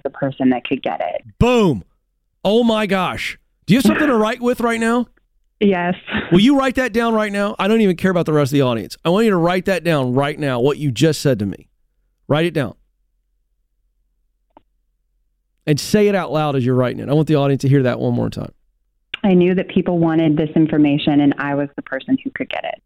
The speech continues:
Speaker 2: Oh my gosh, I got goosebumps all <laughs> over me, Brittany. Now, I'm easily excitable, we all know.
Speaker 1: Uh-huh.
Speaker 2: But do you get that? Now, let's take that sentence. Did you write it down?
Speaker 1: I did.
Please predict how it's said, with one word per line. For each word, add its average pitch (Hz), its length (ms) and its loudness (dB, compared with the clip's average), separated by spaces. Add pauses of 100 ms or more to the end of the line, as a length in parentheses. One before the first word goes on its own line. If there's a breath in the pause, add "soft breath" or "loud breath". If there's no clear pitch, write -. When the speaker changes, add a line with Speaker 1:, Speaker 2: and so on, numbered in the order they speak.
(240)
Speaker 2:
Oh 339 360 0
my 233 180 -2
gosh, 269 260 -4
I 247 80 -2
got 208 240 -2
goosebumps 277 640 -2
all 262 420 0
<laughs> 226 40 2
over 247 380 2
me, 165 180 2
Brittany. 160 540 0 (300)
Now, 214 160 0
I'm 262 100 -2
easily 220 440 4
excitable, 139 640 -2
we 143 140 2
all 131 160 0
know. 101 320 -8 (580)
Speaker 1:
Uh-huh. 196 440 4 (400)
Speaker 2:
But 202 380 -4
do 180 120 2
you 226 240 4
get 185 360 -2
that? 254 260 -2
Now, 226 160 0
let's 240 200 -2
take 247 220 0
that 208 340 -6
sentence. 185 280 0
Did 165 100 4
you 247 100 6
write 247 160 0
it 196 60 -8
down? 208 280 -2 (600)
Speaker 1:
I 175 80 -4
did. 156 220 -2